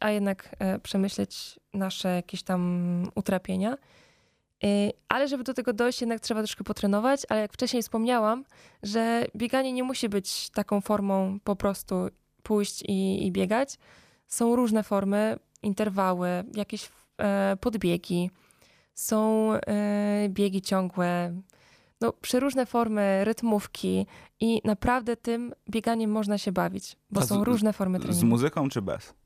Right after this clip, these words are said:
Speaker 1: Można z muzyką, można bez.
Speaker 2: Ale jak pani robi?
Speaker 1: Ja różnie, z tego względu, że muszę mieć kontakt z trenerem, jeżeli jestem na stadionie, lub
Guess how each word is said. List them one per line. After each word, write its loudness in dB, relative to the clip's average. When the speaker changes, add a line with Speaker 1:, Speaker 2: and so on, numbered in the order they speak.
Speaker 1:
Można 2
z -4
muzyką, 0
można 0
bez. -2
Speaker 2:
Ale 4
jak 0
pani -4
robi? -12
Speaker 1:
Ja 2
różnie, 0
z -8
tego 0
względu, 2
że 2
muszę 0
mieć 0
kontakt -2
z -6
trenerem, 2
jeżeli 0
jestem -2
na 2
stadionie, 0
lub 2